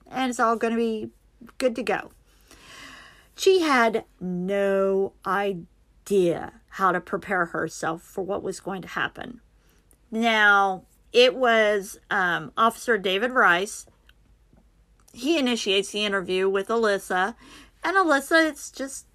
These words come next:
acting detached and calm as any other fifteen-year-old girl whose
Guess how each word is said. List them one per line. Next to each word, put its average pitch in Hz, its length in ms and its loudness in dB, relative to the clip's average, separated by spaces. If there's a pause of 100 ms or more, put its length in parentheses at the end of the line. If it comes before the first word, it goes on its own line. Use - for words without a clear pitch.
(160)
acting 226 760 -2
detached 226 760 0
and 302 180 -6
calm 226 380 -2
as 233 180 -4
any 226 220 0
other 226 220 -2
fifteen-year-old 233 960 -4
girl 214 500 -2 (100)
whose 285 400 -2